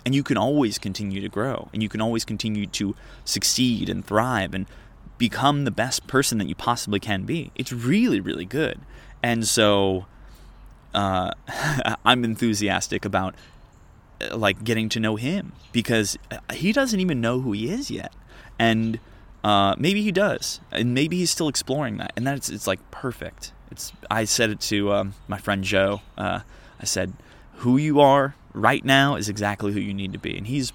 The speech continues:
working on himself. And he's, he had, he had travel issues during this Christmas break, uh, and it, it sucks because he didn't get to see his family. But similarly, like,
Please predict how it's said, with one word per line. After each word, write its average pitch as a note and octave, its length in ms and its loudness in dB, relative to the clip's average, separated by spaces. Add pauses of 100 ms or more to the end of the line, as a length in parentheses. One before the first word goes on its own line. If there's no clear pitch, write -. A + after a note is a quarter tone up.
working A2+ 320 -2
on A#2+ 100 -2
himself. - 440 -4
And G2+ 80 -4
he's, G2+ 120 -4 (160)
he A#2 200 -4
had, A#2 240 0 (240)
he C#3+ 160 8
had B2+ 320 6
travel A#2+ 400 2
issues F2+ 460 -4
during G2 360 -2
this F#2+ 160 -4
Christmas - 460 -4
break, G2 480 0
uh, F#2+ 220 0 (380)
and G#2 340 0
it, A#2 200 0
it G#2+ 120 -2
sucks - 420 -2
because G2 240 -6
he F#2+ 60 -6
didn't F#2 140 -6
get F#2 120 -6
to F#2 80 -8
see - 120 -4
his F2 140 -4
family. G#2+ 480 -6
But G2 220 2 (960)
similarly, A2+ 640 2
like, G2 260 -4